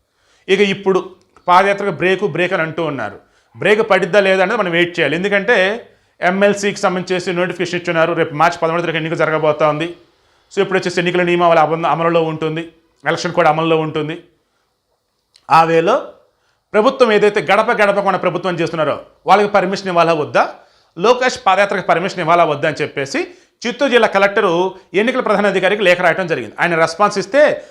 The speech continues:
లోకేష్ పాదయాత్ర కంటిన్యూ అవునా లేదంటే కొద్ది రోజులు ఆగేదని మనం వెయిట్ చేయక తప్పదు.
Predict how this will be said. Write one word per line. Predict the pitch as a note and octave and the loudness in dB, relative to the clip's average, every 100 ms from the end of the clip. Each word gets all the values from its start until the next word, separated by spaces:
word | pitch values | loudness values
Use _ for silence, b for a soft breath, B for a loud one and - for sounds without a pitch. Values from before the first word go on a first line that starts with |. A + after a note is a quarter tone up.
| B | B
లోకేష్ | D#3+ A3 A3+ - | -2 0 0 0
పాదయాత్ర | F#3 F#3+ | 0 0
కంటిన్యూ | F#3 E3 E3 F#3 F#3+ F3+ | -2 -2 -2 -2 0 2
అవునా | E3+ A#3 - | 2 0 0
లేదంటే | G3 G#3 G#3 | 0 0 0
కొద్ది | F#3 F3+ | -2 0
రోజులు | F#3 | 2
ఆగేదని | D#3+ E3 D#3+ C4 | 2 2 -2 -2
మనం | G#3 | -2
వెయిట్ | E3 D#3+ | -4 -2
చేయక | E3 G3 | -4 -2
తప్పదు. | - D#3 F#2+ | -2 -4 -8